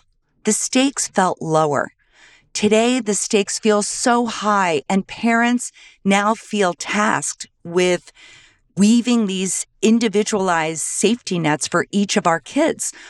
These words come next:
Both, you know, we are, we are, as economists say, we are absorbing these stressful, fearful macroeconomic pressures. We don't know what the jobs are gonna be like in the future. You know, we have climate change. There,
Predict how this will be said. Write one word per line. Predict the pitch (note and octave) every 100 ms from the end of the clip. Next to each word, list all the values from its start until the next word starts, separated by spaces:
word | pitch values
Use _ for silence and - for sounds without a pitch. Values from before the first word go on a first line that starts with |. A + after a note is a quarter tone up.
| - _
Both, | F#3 F#3+ C#3+ -
you | G3 G3
know, |
we | F#3+ G#3+
are, | A3 G3+ F#3+
we | F#3 G#3 G#3
are, | G3
as | F3+ - -
economists | - - G#3+ G#3 G3
say, | - G#3+
we | E3+ F#3+
are | F#3
absorbing | E3+ C#3 E3 F#3 G#3+ G#3+ G3
these | F3 F3 E3+ - - - _
stressful, | - - - F#3 F#3 F3+ - F3+ F3+
fearful | - - F3+ F3+ - E3+ E3+
macroeconomic | E3 E3+ F3 - F#3 E3+ F3+ D#3+ D#3+ D3+
pressures. | - D#3+ - D#3+ -
We | F#3+
don't | F#3+ -
know | F3+ E3+
what | F3 -
the | F3
jobs | F3 D#3+ -
are | E3+
gonna | E3
be | D3+ D#3
like | D#3 D3+
in | E3
the | D#3+
future. | - E3 D3 E3 D#3+ D3+ - - -
You | -
know, | E3+ D3
we | D#3+ F3
have | E3+ C3+ C#3 -
climate | - A3 G#3+ G#3 G#3
change. | - A3 G3 F#3+ F#3 -
There, | F#3+ F#3